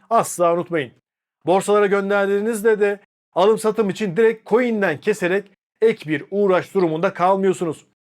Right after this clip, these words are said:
Malum bu kanalın ana mantığı bedava ve az zahmetli bir kazanç elde etmek. Benim hala aklımda sorular var diyorsanız da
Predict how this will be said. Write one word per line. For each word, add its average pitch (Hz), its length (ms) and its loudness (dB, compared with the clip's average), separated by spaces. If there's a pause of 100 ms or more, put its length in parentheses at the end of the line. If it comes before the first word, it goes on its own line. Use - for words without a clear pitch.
(320)
Malum 226 340 2
bu 247 60 -2
kanalın 214 540 2
ana 220 240 0
mantığı 196 540 0 (360)
bedava 202 560 2
ve 175 140 0
az 185 260 0
zahmetli 175 520 -2
bir 165 180 -2
kazanç 170 420 -2
elde 160 220 0
etmek. 180 340 -4 (560)
Benim 226 220 0
hala 247 280 2
aklımda 220 520 0
sorular 220 460 2
var 180 360 -2
diyorsanız 190 540 0
da 190 240 -2